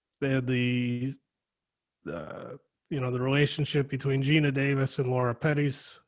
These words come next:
uh, characters who are sisters, and the older sister gets all the attention and all the love, and the younger sister is kinda jealous and, uh, resentful of it. And, uh, you know, I thought they did a good job with that.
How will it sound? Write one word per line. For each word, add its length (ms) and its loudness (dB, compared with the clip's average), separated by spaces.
uh, 320 -4
characters 460 2
who 120 -10
are 100 -2
sisters, 680 4
and 240 -8
the 60 2
older 220 2
sister 480 2
gets 200 0
all 140 2
the 100 0
attention 640 4
and 140 4
all 140 2
the 60 0
love, 520 4
and 100 -2
the 60 -4
younger 260 0
sister 520 0
is 100 -4
kinda 260 0
jealous 680 6
and, 340 -6
uh, 280 -6
resentful 600 4
of 80 4
it. 420 0
And, 480 -2
uh, 280 -6
you 80 -2
know, 80 0
I 80 2
thought 180 0
they 100 2
did 160 2
a 40 2
good 180 0
job 240 0
with 120 -6
that. 360 -2